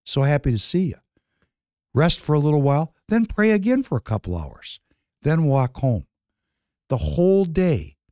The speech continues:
is about the world of the Spirit. If we're gonna save our freedom, we're gonna have to start to consider rituals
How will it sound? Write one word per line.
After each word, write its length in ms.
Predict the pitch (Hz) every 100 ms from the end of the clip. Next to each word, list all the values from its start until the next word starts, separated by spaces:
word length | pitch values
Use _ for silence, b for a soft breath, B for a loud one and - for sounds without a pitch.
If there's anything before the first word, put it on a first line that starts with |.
| _ _ _
is 140 | 113 104
about 260 | 104 117
the 60 | 117
world 300 | 101 123 127
of 100 | 117
the 80 | 101
Spirit. 520 | - 123 113 - _ _ _ _ b b b
If 160 | - 92
we're 140 | 160
gonna 260 | 196 220 208
save 460 | - - 156 170 139
our 140 | 95
freedom, 560 | - - 196 143 71 71 _ _ _ -
we're 100 | 170
gonna 140 | 226
have 200 | 202 185
to 80 | -
start 300 | - 127 127
to 80 | -
consider 520 | 113 101 - 147 117
rituals 720 | 101 180 220 - 92 82 -